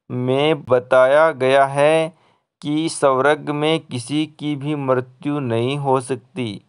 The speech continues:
दोस्तों, इसी तरह से हमने इस वीडियो के अंदर स्वर्ग का पर्यायवाची शब्द या समानार्थी शब्द के बारे में जान लिया है। अगर आपके मन में किसी प्रकार का प्रश्न है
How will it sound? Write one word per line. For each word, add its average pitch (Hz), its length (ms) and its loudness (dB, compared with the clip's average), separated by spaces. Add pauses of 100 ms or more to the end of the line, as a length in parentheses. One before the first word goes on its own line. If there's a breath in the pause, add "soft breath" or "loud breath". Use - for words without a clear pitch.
(560)
दोस्तों, 143 680 2
इसी 147 320 -6
तरह 131 360 2
से 156 220 -8
हमने 143 520 -4
इस 151 180 -10
वीडियो 123 580 -6 (120)
के 156 180 -4 (100)
अंदर 127 540 0 (560)
स्वर्ग 143 540 0 (100)
का 151 380 4 (220)
पर्यायवाची 131 640 2
शब्द 127 440 -2
या 143 200 2
समानार्थी 131 800 0
शब्द 127 420 -4
के 143 180 -6 (100)
बारे 120 340 2
में 143 280 -4
जान 131 400 0
लिया 120 300 2
है। 143 360 -2 (380 soft breath)
अगर 127 600 2
आपके 143 680 2
मन 135 280 -2
में 151 360 -6
किसी 151 380 -8
प्रकार 131 680 0
का 156 280 0
प्रश्न 139 560 -2
है 135 360 -2